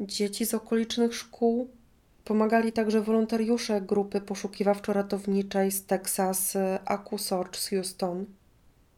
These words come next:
Dość szybko przeniesiono centrum dowodzenia do sali konferencyjnej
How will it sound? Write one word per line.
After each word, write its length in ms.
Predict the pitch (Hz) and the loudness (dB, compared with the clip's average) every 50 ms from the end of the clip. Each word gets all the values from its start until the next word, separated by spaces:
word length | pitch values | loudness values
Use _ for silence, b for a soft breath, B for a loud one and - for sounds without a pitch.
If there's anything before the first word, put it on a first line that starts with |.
| - - | -2 2
Dość 200 | 226 254 247 - | 2 2 2 2
szybko 420 | - - 294 294 - - - 220 | 0 -2 -4 -4 -4 -4 -2 -2
przeniesiono 580 | 214 214 - 214 208 208 202 - 226 220 214 208 | -2 0 0 0 0 2 2 2 2 2 2 0
centrum 460 | 214 - 226 220 214 214 - 214 208 | 0 0 0 0 0 0 0 0 0
dowodzenia 680 | 208 208 202 208 196 - - 240 233 220 202 196 190 196 | 0 0 -2 -4 -6 -2 0 2 2 4 4 4 2 2
do 120 | 190 202 | 2 0
sali 280 | 196 196 - 214 202 202 | -2 0 0 0 0 0
konferencyjnej 1000 | 202 - 202 202 202 208 208 208 202 202 202 202 - 220 214 214 202 202 202 196 | -2 -4 -4 -2 -2 0 0 2 0 0 -2 -2 0 0 2 2 2 0 0 -2